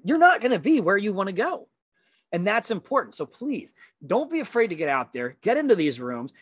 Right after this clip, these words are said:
have conversations with people that you think you shouldn't be fucking talking to. Okay? Here is the important takeaway from this lesson, right? Hopefully you took everything as you can away from all my shit.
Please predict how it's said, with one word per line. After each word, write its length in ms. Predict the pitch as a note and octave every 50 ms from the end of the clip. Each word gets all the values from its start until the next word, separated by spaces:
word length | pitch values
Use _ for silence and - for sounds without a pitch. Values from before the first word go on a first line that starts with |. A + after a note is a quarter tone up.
| _
have 260 | _ - B3 D#4 E4 B3+
conversations 640 | - C4 C4 A3+ G3 D#3+ - G3+ G3+ F#3+ D#3 D#3+
with 120 | D#3+ D3 -
people 260 | - F3 E3+ - F3
that 160 | D3+ B2+ A#2
you 220 | C#3+ E3+ A#3 C4+ -
think 360 | - _ A3+ G#3+ A3 G#3+ - - - _ _ _ _ _
you 180 | C#3+ D3 G3 A3 F3+
shouldn't 480 | - - - G#3+ G#3 G3 A3 G#3+ -
be 100 | - G3
fucking 420 | F#3 - - F3+ D#3+ - - E3 C#3+
talking 400 | - D#3 D3+ D3+ C#3 - C3 A2+
to. 220 | - - G#2+ - - - _ _ _ _ _ _ _ _ _ _ -
Okay? 360 | A#2 A#2+ A#2+ - D#3+ F#3 G3+ - - - - _ _ _
Here 260 | - - G#3+ B3+ B3+
is 140 | B3+ B3 F#3
the 100 | F#3+ G#3
important 640 | F#3+ D#3 - - - F#3+ G3 G3 G3+ F#3 E3 - _ _ _
takeaway 380 | - E3+ D#3+ - D#3 E3 D#3+
from 160 | D3 - C#3 C#3
this 160 | C#3+ C3+ -
lesson, 300 | C3+ B2 G#2+ - - _ _ _ _ _ _ _ _ _ _ _ _ _ _ _ _ _ _
right? 220 | - D3 F3+ G#3 - _ _ _ _ _ _ _
Hopefully 340 | - E3+ F#3+ F3+ - F3 D#3+
you 60 | D#3
took 160 | C3+ - D#3 C#3
everything 400 | C3+ D3 D3 B2 - - A#2+ A2+
as 140 | A2+ G#2+
you 140 | A2 G2+ G#2
can 180 | - - A#2 G2
away 280 | E2+ D#2+ D#2+ D2+ D#2+
from 160 | - - G#2 G2+
all 180 | C3+ D3+ D#3
my 120 | C3 A2 F#2+
shit. 320 | - - - A2 C#3+ -